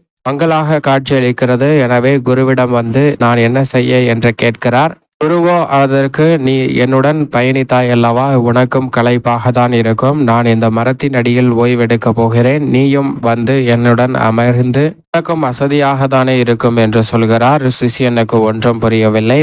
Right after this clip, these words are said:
ஓய்வெடுக்கிறார். சிறிது நேரம் ஆனதற்கு பிறகு குரு சிஷ்யனை அழைத்து "தற்போது அதே நீர்நிலைக்கு சென்று நீரை சேகரித்து வா" என்று சொல்ல அந்த சிஷ்யன் அதே நீர்நிலைக்கு சென்று பார்க்கிறார். அவருக்கு ஒரே வியப்பு, ஏனென்றால் அந்த நீர்நிலை முழுவதும் தெளிந்து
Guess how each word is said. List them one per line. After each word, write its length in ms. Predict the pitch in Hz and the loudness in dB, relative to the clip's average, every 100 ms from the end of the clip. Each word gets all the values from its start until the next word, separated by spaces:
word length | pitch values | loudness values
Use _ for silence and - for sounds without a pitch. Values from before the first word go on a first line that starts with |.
| 135 | 2
ஓய்வெடுக்கிறார். 800 | 117 117 113 110 107 113 123 156 - _ | 2 2 0 0 -2 0 0 -2 -6 _
சிறிது 320 | 175 180 180 | -4 0 0
நேரம் 380 | 170 180 175 156 | 0 0 0 0
ஆனதற்கு 520 | 156 151 147 139 139 | -2 0 -2 0 0
பிறகு 340 | 131 127 131 156 | 0 0 2 0
குரு 260 | 131 131 143 147 | 2 0 2 0
சிஷ்யனை 460 | 143 123 135 131 120 | -2 -2 -2 0 0
அழைத்து 380 | 117 120 120 147 | 2 0 0 0
"தற்போது 520 | 151 117 117 131 131 135 113 | 0 -2 0 -2 0 0 0
அதே 240 | 113 131 | 0 0
நீர்நிலைக்கு 560 | 131 123 117 120 113 117 | 0 0 2 2 0 -2
சென்று 320 | 117 113 127 123 | -2 0 0 0
நீரை 280 | 120 120 113 | 0 0 0
சேகரித்து 540 | 123 120 127 117 120 | 0 0 0 0 0
வா" 140 | 113 117 | 0 0
என்று 280 | 113 110 113 | -2 0 -2
சொல்ல 340 | 113 113 139 160 _ _ | -2 0 -2 -4 _ _
அந்த 140 | - 165 | -2 0
சிஷ்யன் 440 | 151 175 190 185 | 0 0 0 0
அதே 200 | 160 143 165 | 0 0 0
நீர்நிலைக்கு 560 | 165 147 143 139 135 | 0 0 2 0 0
சென்று 280 | 131 131 131 127 | -2 -2 -2 0
பார்க்கிறார். 600 | 123 123 127 127 156 139 | 0 -2 -2 0 0 2
அவருக்கு 440 | 120 120 120 113 117 | 0 0 -2 0 0
ஒரே 220 | 117 131 135 | 2 2 0
வியப்பு, 440 | 117 120 117 120 143 | 2 2 0 0 0
ஏனென்றால் 600 | 127 117 117 110 127 139 - | 0 0 0 2 0 0 -2
அந்த 280 | 120 117 117 | -2 0 0
நீர்நிலை 480 | 113 127 135 123 120 113 | 2 0 0 2 2 0
முழுவதும் 560 | 113 120 123 123 143 135 | 0 2 0 0 -2 -2
தெளிந்து 480 | 120 120 123 120 | 0 0 0 0